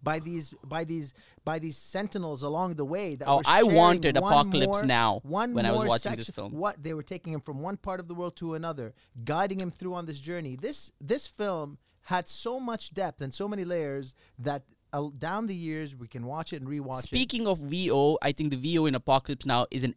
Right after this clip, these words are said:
Speaker 2: excellent
Speaker 1: <laughs>
Speaker 2: example
Speaker 1: Yeah.
Speaker 2: of what you could do with this kind of film, with actual good dialogue, with
Speaker 1: Mm-hmm.
Speaker 2: good V O, with good metaphors. This movie fails, is a pale imitation of all of it.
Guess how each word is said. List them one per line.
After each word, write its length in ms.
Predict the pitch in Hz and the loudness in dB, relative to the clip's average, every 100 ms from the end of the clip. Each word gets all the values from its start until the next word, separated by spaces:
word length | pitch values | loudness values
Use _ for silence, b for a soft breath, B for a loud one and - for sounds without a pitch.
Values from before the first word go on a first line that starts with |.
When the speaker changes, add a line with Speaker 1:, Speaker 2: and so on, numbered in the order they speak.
| 156 | -2
Speaker 2:
excellent 440 | - - 165 160 | -2 -2 -2 -2
Speaker 1:
<laughs> 60 | 139 | -4
Speaker 2:
example 520 | 117 131 127 - 123 120 - | 0 4 6 6 6 4 2
Speaker 1:
Yeah. 160 | 523 - | -2 4
Speaker 2:
of 100 | 135 139 | 4 6
what 260 | 143 165 | 6 8
you 140 | 165 147 | 6 2
could 300 | 151 135 120 | 2 0 2
do 320 | 135 131 127 | 2 4 2
with 240 | 123 135 | 0 0
this 180 | 131 139 | 0 0
kind 260 | - 135 127 | 2 2 2
of 80 | - | 2
film, 280 | 131 135 | 2 4
with 160 | 143 - | 2 4
actual 420 | 147 - 170 151 | 4 4 6 6
good 400 | 127 117 160 135 | 6 6 6 6
dialogue, 480 | 139 127 131 127 123 | 6 6 6 6 4
with 160 | 127 127 | 2 0
Speaker 1:
Mm-hmm. 100 | 113 | 0
Speaker 2:
good 320 | 151 156 127 | 6 6 6
V 240 | 117 127 120 | 2 4 6
O, 160 | 120 | 6
with 340 | 117 127 113 - | 4 -2 -6 6
good 240 | 160 143 | 6 8
metaphors. 720 | 131 120 117 - 120 113 117 b b - | 6 4 2 2 2 2 -2 b b 2
This 280 | 147 156 143 | 4 4 2
movie 520 | 143 135 139 131 135 b _ _ - | 2 2 0 -4 -6 b _ _ 4
fails, 420 | 139 135 131 131 | 6 6 2 -2
is 140 | 120 | -4
a 60 | 127 | -6
pale 400 | - 147 139 139 | 0 2 2 2
imitation 640 | 127 127 135 127 143 127 b b b | 0 -2 -2 -2 -2 -4 b b b
of 200 | 113 - - _ | -2 -2 -8 _
all 240 | 117 123 110 | 4 6 4
of 100 | - | -2
it. 200 | - | -12